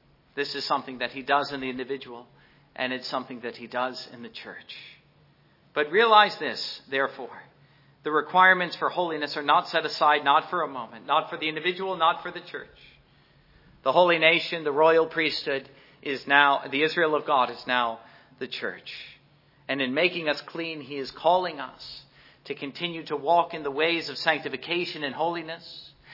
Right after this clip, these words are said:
And though these things take a different form, they are not thereby weakened, but strengthened, greatly strengthened.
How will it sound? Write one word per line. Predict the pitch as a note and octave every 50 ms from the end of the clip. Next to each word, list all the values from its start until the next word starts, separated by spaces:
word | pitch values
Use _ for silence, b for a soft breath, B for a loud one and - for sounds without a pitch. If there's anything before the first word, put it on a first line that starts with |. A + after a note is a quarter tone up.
| B B B
And | B D#3 D#3+
though | E3 E3+ E3+
these | F3 E3+ D#3 - -
things | F3+ F3 F3 D#3+ C3+
take | - - E3+ E3 F3
a | D#3+ -
different | D#3+ D#3 D#3+ F#3 F3+ D#3+ C#3 -
form, | - D#3+ D3+ D3+ D3+ D#3 D3+ - - - _ _ _ _ b b b b b b b
they | D3+ D3+ D3+
are | D3 C#3+
not | C#3+ D3 D#3+ E3+ E3 -
thereby | D3 D3 C#3 C#3 C3+ C3 C3
weakened, | C3 C#3 E3+ E3 D#3+ D3 C3 A#2 - -
but | A#2 A2+ - - -
strengthened, | - - C#3 C#3 C3+ - - G#2+ F#2+ -
greatly | - C#3+ E3 G3+ G#3 - - D3+ C#3
strengthened. | - - - B2 A2 G#2+ G#2 _ - F2